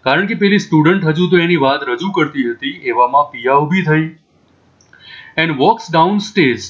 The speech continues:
to talk directly to the audience. અને પિયા audience એટલે કે બાકીના સ્ટુડન્ટ સાથે direct વાત કરી શકાય એના માટે stage સુધી જાય છે. She is troubled. પણ આમ કરવામાં પિયા પોતે મુશ્કેલીમાં મુકાઈ જાય છે.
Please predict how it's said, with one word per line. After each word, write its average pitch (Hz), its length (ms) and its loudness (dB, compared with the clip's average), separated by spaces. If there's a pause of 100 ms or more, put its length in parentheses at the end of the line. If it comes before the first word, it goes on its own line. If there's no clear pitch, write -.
to 180 40 2
talk 190 360 0
directly 156 420 0
to 202 260 -2
the 160 160 4
audience. 110 380 -2 (960)
અને 185 180 0
પિયા 156 540 -2 (220)
audience 196 440 0
એટલે 202 140 2
કે 202 100 0
બાકીના 165 440 0
સ્ટુડન્ટ 175 420 0
સાથે 160 280 -2
direct 123 440 -2
વાત 143 280 -2
કરી 196 160 -4
શકાય 170 420 -4 (440)
એના 139 200 2
માટે 151 240 0
stage 143 360 -2
સુધી 156 300 -2
જાય 147 180 4
છે. 170 160 -4 (720)
She 220 220 0
is 240 140 4 (180)
troubled. 117 420 0 (480)
પણ 135 140 0
આમ 143 180 0
કરવામાં 151 640 -2
પિયા 127 260 0
પોતે 135 280 -2
મુશ્કેલીમાં 139 680 0
મુકાઈ 135 300 0
જાય 127 180 2
છે. 160 240 -6